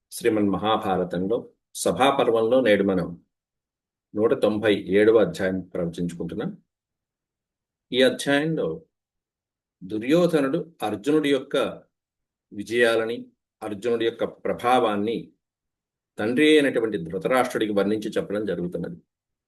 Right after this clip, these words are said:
"పాండవుల్లో ఎవరినైనా జయించవచ్చు, కానీ అర్జునుని జయించటం మాకు చేత కాదు" అని చవటమ్మలాగా దుర్యోధనుడు చక్కగా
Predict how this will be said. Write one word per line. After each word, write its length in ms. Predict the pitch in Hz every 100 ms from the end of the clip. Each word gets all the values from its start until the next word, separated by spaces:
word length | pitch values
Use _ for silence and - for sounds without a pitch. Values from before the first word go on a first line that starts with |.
| _ _ _ _ _ _ _ _ _ _
"పాండవుల్లో 640 | 98 117 143 151 160 156 151
ఎవరినైనా 540 | 113 110 131 147 147
జయించవచ్చు, 640 | 135 127 127 127 120 117 117
కానీ 540 | 120 131 113 87 - _ _ _ _ _ _
అర్జునుని 440 | 98 92 113 147 151
జయించటం 560 | 131 127 123 135 135
మాకు 220 | 120 98 101
చేత 300 | - 95 101
కాదు" 680 | 113 101 98 95 92 87 - _ _ _ _ -
అని 180 | 110 120
చవటమ్మలాగా 920 | - 143 - 139 135 123 120 117 82 - _ -
దుర్యోధనుడు 560 | 95 98 107 110 104 95
చక్కగా 580 | 87 - 110 98 -